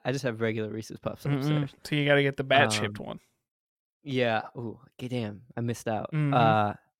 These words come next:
Speaker 2: I also got
Speaker 1: A M U
Speaker 2: Boo Berry.
Speaker 1: Meyer. Boo Berry is the king of the cere-, of the monster cereal.
Speaker 2: Boo Berry is the only monster cereal I like. Count, I'm not
Speaker 1: Hey,
Speaker 2: even
Speaker 1: who
Speaker 2: a, I'm not a Count Chocula guy.
Speaker 1: Who would win in a fight?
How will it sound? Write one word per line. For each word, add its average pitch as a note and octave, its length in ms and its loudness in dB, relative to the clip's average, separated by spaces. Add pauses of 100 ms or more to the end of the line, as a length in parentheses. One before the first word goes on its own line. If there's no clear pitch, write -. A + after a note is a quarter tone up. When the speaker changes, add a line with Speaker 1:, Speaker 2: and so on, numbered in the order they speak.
(120)
Speaker 2:
I D3 60 4
also D3+ 160 6
got E3 80 10
Speaker 1:
A - 20 8
M D#3 60 6
U D#3 100 6
Speaker 2:
Boo D3 140 4
Berry. C#3 120 4
Speaker 1:
Meyer. C#3 180 -4 (1600)
Boo F#3 240 10
Berry A#3+ 520 12 (120)
is D3 260 0
the B2+ 140 0
king G#3 580 2 (140)
of C3 240 2
the B2 100 0
cere-, D#3+ 540 2
of C#3 180 2
the B2+ 100 0
monster C3+ 420 0
cereal. G#2+ 580 -2 (1200)
Speaker 2:
Boo F#3+ 200 8
Berry C4 240 6
is G3 80 6
the F#3 80 6
only F3+ 260 6
monster D#3+ 300 4
cereal D#3+ 280 4
I C3 100 4
like. C#3 340 2 (500)
Count, F#3+ 300 4
I'm F#3 140 4
not F#3+ 140 8
Speaker 1:
Hey, G3 60 8
Speaker 2:
even F#3+ 140 4
Speaker 1:
who F3 60 2
Speaker 2:
a, - 160 -6
I'm F3 100 2
not F#3+ 100 6
a F3 40 0
Count F#3 220 2
Chocula D#3 380 2
guy. A#2 160 -14 (680)
Speaker 1:
Who F3 160 6
would G#3+ 180 4
win E3+ 160 2
in D#3+ 140 2
a C3+ 80 4
fight? A#2 480 4